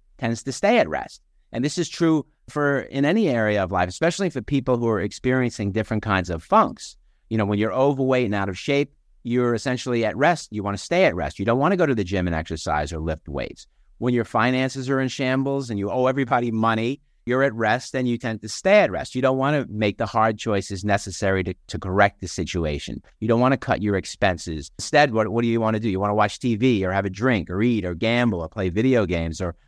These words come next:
or go on vacation or have sex or, you know, do anything to distract yourself from your problems. And people usually get paralyzed when they look at their problems until it gets to a point where they're so big that, that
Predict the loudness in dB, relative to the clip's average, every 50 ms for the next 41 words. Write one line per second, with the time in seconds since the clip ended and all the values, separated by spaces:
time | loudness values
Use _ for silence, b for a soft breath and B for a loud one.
0 | _ _ -6 -6 -4 -2 0 2 2 2 2 2 2 0 -2 0 2 2 2 2
1 | 2 0 -4 -2 -2 0 0 -2 -2 -2 -2 0 0 0 0 -2 -6 -8 -8 -8
2 | -6 -4 -4 -4 -4 -2 0 0 0 2 2 2 2 2 0 -2 -4 -4 -6 -6
3 | -6 -6 -6 -2 2 4 4 4 4 2 -2 -6 -4 -2 0 0 0 0 -2 -4
4 | -4 -4 -4 -4 -6 -2 0 2 4 4 2 0 -4 -10 -14 -18 -20 _ _ _
5 | -4 -2 -2 0 0 -2 -2 2 2 2 2 2 2 2 2 2 0 0 0 0
6 | -2 -4 -2 0 2 4 4 4 4 4 4 2 2 0 0 -2 -2 -2 -2 0
7 | 0 -2 -2 -2 -4 -4 -4 -4 -4 -4 -4 -2 0 0 0 0 -2 -4 -8 -10
8 | -14 _ _ _ _ _ -6 -4 -4 -2 0 0 2 2 2 2 2 0 0 -2
9 | -4 -2 0 0 0 -2 -2 -2 0 0 0 0 0 -2 -2 -2 -2 -2 -2 -4
10 | -4 -4 0 2 4 4 4 2 2 2 2 2 2 0 -2 -4 -4 -4 -4 -4
11 | -2 -2 -2